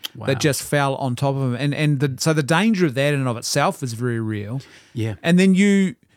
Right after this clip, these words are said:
Speaker 2: you're in this awful situation, and then you, you look up and you see plane number two.
Speaker 1: Yeah, that's right. So I see, uh, just out the corner of my eye, and this would, you know, if, if anyone's looking at the geography of the, the positions of the buildings, um, the, the building that was on fire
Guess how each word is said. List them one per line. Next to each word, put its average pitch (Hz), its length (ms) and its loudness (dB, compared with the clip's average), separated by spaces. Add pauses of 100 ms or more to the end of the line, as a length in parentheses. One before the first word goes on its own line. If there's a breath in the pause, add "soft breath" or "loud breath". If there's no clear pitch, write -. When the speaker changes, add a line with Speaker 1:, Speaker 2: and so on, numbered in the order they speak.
(100)
Speaker 2:
you're 170 140 4
in 180 80 2
this 175 180 0
awful 214 200 0
situation, 165 540 -2
and 165 140 4
then 180 200 4
you, 165 420 2
you 165 200 2
look 165 240 2
up 151 180 -2
and 139 160 0
you 139 100 2
see 131 220 -4
plane 123 260 -4
number 113 180 -4
two. 127 280 -8 (540 loud breath)
Speaker 1:
Yeah, 117 180 -4 (120)
that's 110 180 -10
right. 98 280 -4
So 113 320 -4
I 117 60 -6
see, 123 540 -6
uh, 127 120 -6
just 156 240 -6
out 139 100 -6
the 120 60 -14
corner 127 280 -6
of 104 60 -6
my 107 180 -2
eye, 110 360 -4
and 107 120 -8
this 117 140 -8
would, 107 180 -8 (140)
you 113 100 -8
know, 95 140 -4
if, 98 120 -10
if - 140 -12
anyone's 104 280 -6
looking 101 200 -8
at 101 80 -10
the 101 60 -16
geography 104 600 -6
of 90 120 -8
the, 92 180 -8
the 107 280 -10
positions 107 440 -8
of 101 100 -10
the 98 40 -8
buildings, 101 500 -6 (380 loud breath)
um, 98 340 -6 (300 soft breath)
the, 107 380 -2
the 113 160 -6
building 135 320 -2
that 117 80 -4
was 110 120 -10
on 98 120 -6
fire 113 560 -4